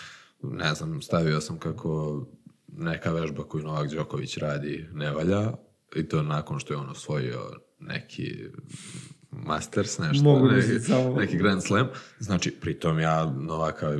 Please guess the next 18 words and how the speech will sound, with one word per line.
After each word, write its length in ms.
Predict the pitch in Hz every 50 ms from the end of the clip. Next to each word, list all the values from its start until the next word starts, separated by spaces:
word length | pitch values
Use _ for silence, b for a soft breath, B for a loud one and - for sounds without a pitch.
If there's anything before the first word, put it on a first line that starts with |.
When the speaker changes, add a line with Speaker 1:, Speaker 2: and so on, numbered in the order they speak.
| 64 -
Speaker 1:
jako 400 | 82 82 78 76 - - - 92
volim, 300 | 82 85 80 76 76 76 -
poštujem, 800 | - 80 76 - - - 92 80 78 78 76 76 78 78 73 64 -
slušam 500 | - - - 107 101 85 - - 90 87
intervjue, 600 | 92 95 - - 98 90 95 98 98 95 90 -
pratim 340 | - 92 87 90 - - 87
mečeve, 300 | 87 87 82 - 107 87
mislim, 240 | 82 80 - - 78
kao, 160 | - 80 76
ono, 220 | 76 73 73 71 B B B B B B B B B B
kao 400 | B - 110 95 90 85 80 78
svi 460 | - - - - 98 90 85 80 67 - 87 - - 78 - - - _ _ - - - - - 98 90 - - 104 107 101
ljudi 200 | 107 101 95 95
sa 120 | - 104
Balkana, 500 | 82 92 85 - - 92 90 92 85 85
a 40 | 80
posebno 420 | - 90 82 78 - 87 80 82
Srbi, 460 | - - - 85 80 80 78 71 -